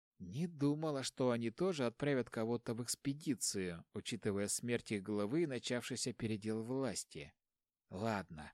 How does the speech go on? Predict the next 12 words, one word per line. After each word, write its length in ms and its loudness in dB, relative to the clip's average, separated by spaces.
неважно. 600 -2
Нам 280 2
же 120 0
лучше. 380 -2
Используем 720 4
вызванную 560 2
ими 260 0
суматоху 680 2
и 180 0
проникнем 580 -2
в 60 -10
город». 380 -2